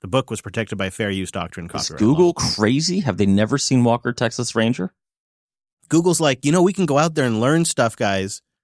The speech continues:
Speaker 1: And they're like, "Yeah, but you came and learned our stuff." And they're, so there's, uh, e-, eight people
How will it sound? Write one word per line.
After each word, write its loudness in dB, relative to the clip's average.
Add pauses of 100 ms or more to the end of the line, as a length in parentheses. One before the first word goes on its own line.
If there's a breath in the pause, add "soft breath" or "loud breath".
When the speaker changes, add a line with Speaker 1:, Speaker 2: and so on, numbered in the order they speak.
(460)
Speaker 1:
And -6
they're -2
like, -2
"Yeah, 2
but -6
you -12
came -4
and -6
learned -2
our -2
stuff." -14
And -6
they're, -4 (180)
so -4 (180)
there's, -2 (100)
uh, -2 (100)
e-, -10
eight -4
people -4